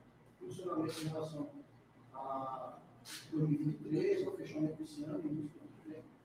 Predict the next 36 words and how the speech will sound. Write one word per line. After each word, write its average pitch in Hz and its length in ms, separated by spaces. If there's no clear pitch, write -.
Então, 196 200
eu - 140
acho - 200
que 349 220
uma 269 80
situação 277 360
muito - 380
natural, - 680
é 180 60
só 202 220
para - 100
o - 180
pessoal. - 400
Então, - 200
a - 100
gente - 240
tá - 120
colocando - 420
a - 80
discussão - 480
para 240 200
que 214 100
esse 254 180
planejamento 196 540
realmente 240 320
não 277 100
se 285 160
fizer. - 420
Vocês - 440
montem 185 360
uma - 200
diretoria, 151 840
mas 311 420
quero 202 280
dizer 175 200
que - 420